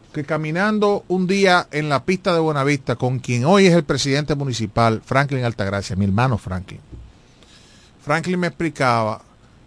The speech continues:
que podía haber segunda vuelta porque el Partido Reformista estaba muy alto. Y le dije lo mismo que te voy a decir ahora. Lo van a desinflar. ¿En cuánto quedó el Partido Reformista? Por debajo de un cinco por ciento.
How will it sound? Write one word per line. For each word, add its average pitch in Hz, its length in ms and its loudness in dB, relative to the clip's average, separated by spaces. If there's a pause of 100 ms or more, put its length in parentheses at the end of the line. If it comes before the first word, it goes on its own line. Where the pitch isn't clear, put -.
(160)
que 143 420 0
podía 160 360 6
haber 208 200 4
segunda 190 420 4
vuelta 131 460 2
porque 139 300 -2
el 143 80 0
Partido 175 480 2
Reformista 147 520 -2
estaba 131 280 0
muy 127 220 -4
alto. 104 560 -4 (1000)
Y 117 80 -8
le 117 100 -2
dije 147 220 2
lo 147 120 2
mismo 175 300 2
que 147 80 0
te 123 100 -2
voy 120 160 2
a 120 40 2
decir 110 260 -2
ahora. 98 380 -8 (640)
Lo 117 220 0
van 131 220 0
a 139 80 -2
desinflar. 95 1120 -8 (380)
¿En 113 140 -6
cuánto 160 340 -2
quedó 180 140 -4
el 185 80 -8
Partido 185 320 -6
Reformista? 190 540 -8
Por 113 180 -4
debajo 107 260 -2
de 113 60 -4
un 110 80 -6
cinco 104 320 -10
por 113 180 -16
ciento. - 220 -18